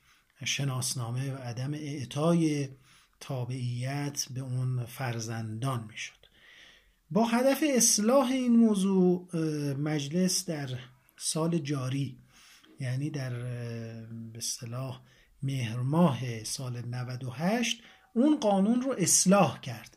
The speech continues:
اصلاح هم که می‌گیم، در حقیقت اون قانون رو نسخ کرد و یه قانون دیگری رو عملاً جایگزینش کرد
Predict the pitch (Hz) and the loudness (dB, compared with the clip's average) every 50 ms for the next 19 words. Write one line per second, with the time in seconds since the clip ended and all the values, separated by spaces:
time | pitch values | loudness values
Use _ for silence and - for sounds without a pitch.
0 | _ - 190 208 202 - - 233 262 262 254 277 262 233 240 226 220 214 208 196 | _ 0 2 4 4 4 4 4 2 2 2 0 -2 0 0 2 2 2 2 2
1 | 262 269 247 226 202 185 175 156 165 175 175 180 180 175 185 202 226 254 269 262 | 0 0 0 0 0 0 0 0 0 0 2 2 2 2 2 0 0 0 -2 -4
2 | - - - - - - - _ _ _ _ - 214 277 285 - 190 180 175 170 | -6 -10 -12 -16 -20 -20 -20 _ _ _ _ 2 2 2 2 2 2 2 4 4
3 | 180 214 240 254 254 254 262 262 262 262 254 233 208 190 190 190 202 240 262 254 | 4 4 2 0 -2 -2 -2 -2 -2 0 2 2 4 4 4 4 4 4 4 4
4 | - - - 233 233 - 240 247 240 214 214 214 240 233 - 196 190 185 190 220 | 4 4 2 0 -2 0 -2 -2 0 0 2 2 2 2 2 4 4 4 4 4
5 | 254 269 240 - 190 196 190 190 226 262 277 285 269 214 175 160 151 139 127 123 | 2 0 0 0 0 2 4 4 4 4 4 2 2 2 2 2 2 0 -2 -6
6 | 113 117 - - 139 135 143 131 127 127 127 123 127 123 127 120 120 117 117 123 | -8 -10 -10 -8 -6 -4 -4 -4 -4 -4 -4 -4 -4 -4 -4 -6 -8 -8 -8 -10
7 | 117 117 151 180 202 196 170 - - 214 202 226 233 | -8 -6 -4 -2 0 0 0 -2 -2 -4 -6 -6 -6